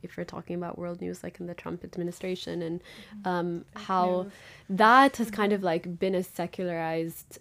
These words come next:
Speaker 1: um, information environment. It's,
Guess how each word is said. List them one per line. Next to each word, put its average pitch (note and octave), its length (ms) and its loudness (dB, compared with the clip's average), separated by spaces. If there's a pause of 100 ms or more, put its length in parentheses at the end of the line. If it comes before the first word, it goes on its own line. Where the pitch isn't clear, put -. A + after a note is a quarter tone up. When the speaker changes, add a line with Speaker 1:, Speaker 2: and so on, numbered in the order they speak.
Speaker 1:
um, E3 400 -4 (140)
information F3 680 -2
environment. E3+ 840 -4 (1080)
It's, - 440 -6